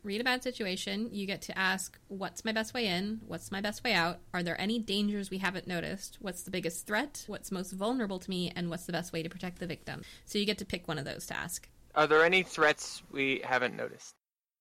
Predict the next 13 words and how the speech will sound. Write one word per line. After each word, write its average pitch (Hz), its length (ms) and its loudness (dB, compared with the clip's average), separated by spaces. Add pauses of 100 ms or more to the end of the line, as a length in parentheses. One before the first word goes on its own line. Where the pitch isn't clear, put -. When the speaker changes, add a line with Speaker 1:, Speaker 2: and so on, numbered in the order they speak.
(120)
Speaker 1:
Uh, 196 440 6 (140)
you 226 400 0
are 247 280 4
going 233 360 4
through 226 280 2
this 202 300 -2
orchard 196 520 0
in 185 280 0
the 185 80 2
darkness, 175 460 2
aside 175 380 0
from 175 300 0
your, 170 600 0